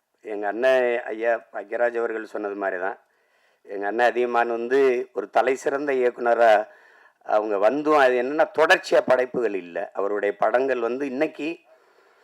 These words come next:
அவரு இயக்கிக்கிட்டு வர்ற அந்த படங்கள், இப்ப தொட்டாச்சி நீங்கெல்லாம் பார்த்து, எங்க அப்பா பால்மேந்திரா வீட்டிலே போய் பாராட்டி, ஞாபகம் இருக்கா அண்ணா? வீட்டுல போய் பாராட்டி, "என்னடா இப்படி ஒரு படம் எடுத்துட்ட?" அப்படின்னு. அப்படி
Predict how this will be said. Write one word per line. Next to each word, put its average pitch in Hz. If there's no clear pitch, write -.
அவரு 190
இயக்கிக்கிட்டு 185
வர்ற 147
அந்த 110
படங்கள், 117
இப்ப 104
தொட்டாச்சி 156
நீங்கெல்லாம் 147
பார்த்து, -
எங்க 131
அப்பா 135
பால்மேந்திரா 139
வீட்டிலே 160
போய் 151
பாராட்டி, 131
ஞாபகம் 131
இருக்கா 123
அண்ணா? 117
வீட்டுல 147
போய் 147
பாராட்டி, 123
"என்னடா 131
இப்படி 127
ஒரு 113
படம் 113
எடுத்துட்ட?" 110
அப்படின்னு. 98
அப்படி 135